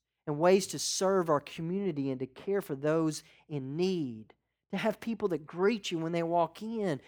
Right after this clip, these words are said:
to say, "Good morning, it's glad to see you, we're glad you're here." We need priests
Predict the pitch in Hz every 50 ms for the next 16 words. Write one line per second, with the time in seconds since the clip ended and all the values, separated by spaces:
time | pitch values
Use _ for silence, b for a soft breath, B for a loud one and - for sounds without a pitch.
0 | B B B 180 170 - 214 185 165 185 175 180 190 196 220 226 226 214 190 175
1 | 165 - - - - 214 220 214 220 208 190 185 - - - 226 220 208 208 196
2 | 180 156 151 175 175 185 202 202 208 208 208 180 185 185 170 165 165 190 202 208
3 | 196 170 147 B B B B 190 196 202 208 226 220 190 - - - - 214 220
4 | 226 220 208 180 - - - - - -